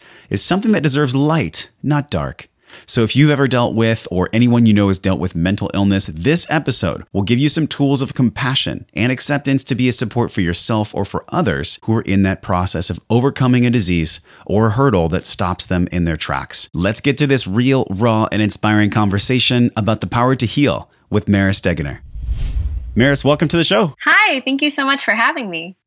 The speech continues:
Speaker 1: This is a special moment. You know, there's lessons about our emotional and physical health that I think all of us can learn from the older and wiser, but also from the young and the fearless. So today I'm stoked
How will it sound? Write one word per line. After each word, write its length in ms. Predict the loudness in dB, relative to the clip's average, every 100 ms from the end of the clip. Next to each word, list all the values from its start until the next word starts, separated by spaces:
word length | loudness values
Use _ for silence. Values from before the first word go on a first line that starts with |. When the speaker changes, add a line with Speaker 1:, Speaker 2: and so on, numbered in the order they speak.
| -4
Speaker 1:
This 160 | -2 0
is 80 |
a 40 | 0
special 360 | 2 0 2
moment. 500 | 2 2 2 0 -4
You 80 | -2
know, 140 | 0 2
there's 200 | 0 0
lessons 420 | 0 0 0 0
about 360 | 0 0 0 -2
our 140 | -2 2
emotional 440 | 4 2 2 2
and 80 | 2
physical 300 | 0 0 0
health 300 | 2 0 0
that 100 | -2
I 60 |
think 240 | -2 -4 -4
all 160 | -2 -2
of 80 | 0
us 140 | -4
can 180 | -2 0
learn 220 | 2 0
from 180 | 0 -2
the 120 | -2
older 360 | -2 -2 0 0
and 140 | 0
wiser, 460 | -2 -4 -2 -4 -4
but 160 | 0 2
also 480 | 2 0 0 0
from 220 | 0 0 0
the 80 |
young 340 | 2 2 2 0
and 140 | 0
the 60 | -2
fearless. 520 | 0 -2 -2 -4 -6
So 160 | -4 -4
today 440 | -2 -2 0 0 0
I'm 140 | 0
stoked 460 | -2 0 -2 -2